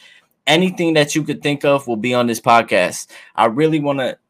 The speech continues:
thank everybody when I say this for just checking this out, whether it be the first time on here or you continue to watch this show. My platform is just to push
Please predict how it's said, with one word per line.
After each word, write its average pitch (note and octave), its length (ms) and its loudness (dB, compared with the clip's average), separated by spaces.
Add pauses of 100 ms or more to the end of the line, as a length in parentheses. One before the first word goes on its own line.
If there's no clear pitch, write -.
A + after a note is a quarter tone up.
thank B2 380 -4
everybody A#2 800 2
when G#2 160 -8
I G#2 80 -6
say A2+ 260 -4
this A2 220 -8
for A#2 200 -8
just A2 220 -10
checking B2 300 -4
this A#2 180 -4
out, C3 240 4
whether A#2+ 300 0
it A#2 100 -4
be B2+ 120 -2
the A#2 120 0
first B2 300 -2
time A#2+ 240 0
on A#2+ 160 -2
here B2 260 -4 (400)
or B2 160 2
you B2+ 160 -4
continue A#2 440 -6
to - 100 -6
watch A2+ 220 2
this A2+ 120 -8
show. C3+ 320 0 (540)
My A#2 180 2
platform C#3+ 800 0
is A2 180 -10
just A#2 300 -8
to A2+ 80 -10
push - 540 -2